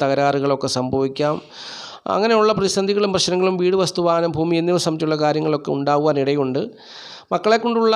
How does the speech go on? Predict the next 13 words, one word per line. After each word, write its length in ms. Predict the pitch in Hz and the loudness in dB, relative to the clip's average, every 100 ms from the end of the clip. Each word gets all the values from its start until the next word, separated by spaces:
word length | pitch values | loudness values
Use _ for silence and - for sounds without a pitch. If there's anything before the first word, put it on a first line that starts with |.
| 214 | 2
അനുഭവങ്ങൾ 500 | 202 185 208 208 208 | 2 2 2 2 4
അവർക്ക് 220 | 185 185 185 | 2 2 0
അനു-, 120 | 180 175 | 0 0
പെൺമക്കളെ 420 | 170 185 185 196 | 2 0 2 0
കൊണ്ടുള്ള 260 | 208 202 196 | 0 2 2
അനുഭവങ്ങൾ 380 | 185 165 185 185 | 2 2 2 4
അനുകൂലമായ 500 | 170 165 170 180 180 | 2 2 2 2 2
സാഹചര്യത്തിൽ 420 | 180 165 156 165 160 | 2 0 0 -2 -4
കൂടി 140 | 165 175 - | -4 -4 -4
കടന്നു 260 | 160 151 165 156 | -4 -2 -2 -2
പോകുന്നു. 380 | 151 151 156 127 - - - | 0 0 0 -2 -6 -16 -10
ആ, 100 | - 151 156 | -2 0 0
അതൊരു 220 | 147 156 | 0 0